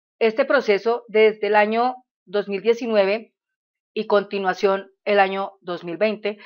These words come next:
con respecto al refinamiento de esta aplicación Vet Project, que ya hay muchos por ahí que me han sorprendido con cosas muy interesantes que están haciendo, como por ejemplo el señor Antonio Medina de Venezuela,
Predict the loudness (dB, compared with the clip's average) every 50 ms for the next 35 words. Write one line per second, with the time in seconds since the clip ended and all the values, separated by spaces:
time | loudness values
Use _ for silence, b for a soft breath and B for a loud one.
0 | B B B B B B 2 4 4 6 4 2 0 0 0 -2 0 2 4 6
1 | 6 6 6 4 0 -2 -2 -2 -2 -2 -2 0 2 2 2 2 2 -2 -2 -2
2 | B B B B _ 4 6 6 6 4 2 0 0 0 0 0 0 0 0 -2
3 | -2 0 -2 -2 -2 0 0 0 2 2 0 -2 -4 B B B _ -2 0 2
4 | 6 10 10 10 10 8 6 4 4 4 4 2 0 0 0 0 -2 -6 -4 -2
5 | 2 4 6 6 6 4 4 2 0 -2 -4 -2 0 -2 -2 -2 -2 -4 -4 0
6 | 0 0 0 2 4 4 4 2 0 -4 _ -6 -6 -4 -4 -4 -4 -2 -4 -4
7 | -4 -4 -6 -6 -4 -2 -2 -2 0 2 0 0 0 -4 -6 -6 -6 -6 -6 -6
8 | -6 -4 2 4 4 4 4 0 -4 -8 -10 -10 -10 -10 -10 -10 -10 -8 -8 -8
9 | -6 -6 -6 -4 -2 -2 -2 -2 -2 -2 -4 -2 -2 -2 -2 -2 -2 0 0 0
10 | 0 0 0 -2 -2 -4 -6 -4 4 4 6 6 6 2 -2